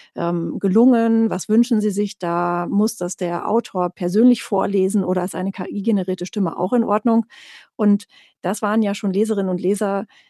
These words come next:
äh, dieser Zeitung oder dieses Angebots. Das heißt, das Vertrauen in die Marke war eigentlich schon gegeben. Und da haben wir gesehen, wenn das gegeben ist, sind die total flexibel. Die wünschen sich vor allen Dingen, dass das Format eins ist,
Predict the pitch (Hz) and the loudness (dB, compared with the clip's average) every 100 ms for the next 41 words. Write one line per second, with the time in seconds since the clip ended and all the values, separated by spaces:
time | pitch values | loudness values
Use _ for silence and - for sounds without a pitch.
0 | _ _ 185 180 170 202 175 170 - 165 | _ _ -4 -4 0 0 0 -6 -6 -4
1 | 175 - 269 233 185 185 175 - 196 226 | -4 0 2 2 0 -2 -6 -4 -2 0
2 | 240 240 - 175 185 180 160 - 165 - | 2 0 -2 -6 -6 -6 -8 -10 -12 -2
3 | 180 240 233 175 208 226 208 175 180 247 | 2 4 2 2 4 4 4 0 -2 -2
4 | 240 190 180 202 185 196 202 196 - 202 | -2 -2 -2 -2 -4 -4 -2 -4 -4 -2
5 | 196 202 170 170 160 143 - 196 196 - | -2 -2 -4 -6 -6 -10 -6 -2 -2 -4
6 | - _ - 180 226 208 208 190 190 202 | -18 _ -4 0 2 2 0 0 0 0
7 | 196 - _ _ 196 175 214 - 180 180 | -4 -10 _ _ -4 -4 -2 -4 -4 0
8 | 226 - 214 - 208 208 - - - - | 0 0 -6 -2 0 0 -6 -12 -10 -10
9 | - - - 262 214 - - 208 208 247 | -8 -10 -2 -2 -2 -4 -4 -2 2 4
10 | 233 196 190 - - 175 233 240 240 190 | 4 0 -2 -6 -4 2 4 6 4 2
11 | - - 185 175 175 202 226 196 202 220 | -4 -6 -4 -2 0 0 0 -2 -2 -4
12 | - | -6